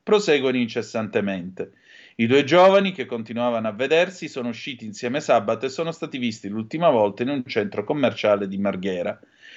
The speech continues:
Non sappiamo dove siano, chiediamo di contattare le forze dell'ordine o il centododici se qualcuno li vedesse. L'auto che cerchiamo è sempre la stessa, la Fiat Punto nera.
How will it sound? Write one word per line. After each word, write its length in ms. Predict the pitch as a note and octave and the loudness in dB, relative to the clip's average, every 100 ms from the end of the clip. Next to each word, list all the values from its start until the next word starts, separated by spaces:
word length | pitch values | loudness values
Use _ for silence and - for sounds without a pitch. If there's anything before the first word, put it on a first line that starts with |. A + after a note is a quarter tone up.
| - - | -14 -2
Non 160 | C#3 | 0
sappiamo 400 | C#3+ E3+ G3+ G#3+ | 2 4 6 6
dove 240 | F#3+ F3+ E3 | 4 2 0
siano, 480 | D#3+ D3 C3+ B2+ | -2 -2 -2 -2
chiediamo 420 | A#2+ C3+ D#3 E3+ D#3 | -4 -2 2 2 2
di 120 | C3+ | -4
contattare 580 | D3 C3+ C#3 - D3 C3 | -6 -4 -4 2 4 4
le 140 | C3 | 0
forze 320 | C#3+ C#3 - | -2 -4 -4
dell'ordine 680 | B2+ C3 D3 E3+ E3+ E3+ F3 | -4 0 4 4 4 -4 -2
o 80 | C#3+ | -2
il 120 | B2 | -2
centododici 760 | - E3+ D#3+ C3 B2 A#2 A2+ | -4 -4 -2 2 2 0 -6
se 140 | A#2+ B2+ | -6 -6
qualcuno 480 | - B2 B2 A#2+ A#2 | -2 -4 -2 0 0
li 120 | A2 | 2
vedesse. 680 | G#2+ G2+ G2+ F#2+ - G#2+ - _ - - | 0 2 0 -2 -4 -6 -6 _ -20 0
L'auto 380 | B2 E3+ F3 E3 | 6 6 6 -2
che 120 | D#3+ | -4
cerchiamo 480 | D#3 E3 D#3+ G3 F#3+ | -4 -4 0 0 0
è 40 | |
sempre 380 | - F3 E3+ D#3+ | -6 -10 -6 -2
la 100 | D3 | -2
stessa, 500 | - - A#2+ A2 B2+ | -2 -4 -4 -4 -4
la 140 | A#2 | -2
Fiat 400 | A#2 D#3+ D#3 - B2 | -2 0 -2 -2 -14
Punto 480 | C3 C3 B2+ A#2+ B2 | -8 -6 -6 0 0
nera. 580 | A#2 A2 G#2+ G#2+ G#2+ | 2 0 0 2 0